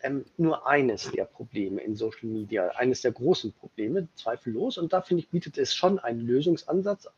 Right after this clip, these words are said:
Ob der jetzt gelungen ist oder nicht, ist eine andere Frage. Es bietet immerhin einen. Aber,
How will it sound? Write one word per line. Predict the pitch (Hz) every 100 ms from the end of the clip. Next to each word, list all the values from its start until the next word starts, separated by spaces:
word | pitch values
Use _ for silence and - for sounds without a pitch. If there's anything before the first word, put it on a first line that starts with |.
| _ _
Ob | -
der | - 120
jetzt | -
gelungen | 127 156
ist | 175 151
oder |
nicht, | 160 165
ist |
eine | -
andere | 165 190
Frage. | 175 151
Es |
bietet | - 160 202
immerhin | 180 185 214
einen. | - 202 262 - _ - - - -
Aber, | - 147 139